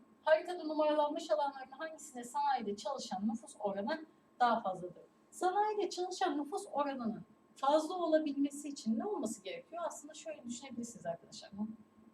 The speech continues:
fazla bir nüfusa sahiptir. Çünkü şehirleşmeyle birlikte, sanayileşmeyle birlikte şehirleşme hızlamış,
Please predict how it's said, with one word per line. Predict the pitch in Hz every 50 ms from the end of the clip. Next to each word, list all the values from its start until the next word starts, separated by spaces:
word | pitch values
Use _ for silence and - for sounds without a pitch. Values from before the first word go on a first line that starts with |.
| _ _ _ _ _ - _ _ -
fazla | 262 262 262 - 349 370 339
bir | 349 311
nüfusa | 294 277 - 240 220 220 220
sahiptir. | 208 - 208 185 180 - - - - 339 349 -
Çünkü | - - 285 277 -
şehirleşmeyle | - - 285 277 277 269 277 277 - 285 285 285 269 226 220
birlikte, | 208 190 180 - - -
sanayileşmeyle | - - - - - - - - 196 214 226 240 240 240 233 226 - 277 277 277 - 196
birlikte | 190 - - - 349
şehirleşme | - - - - - 180 - - - - -
hızlamış, | 202 202 202 214 220 226 -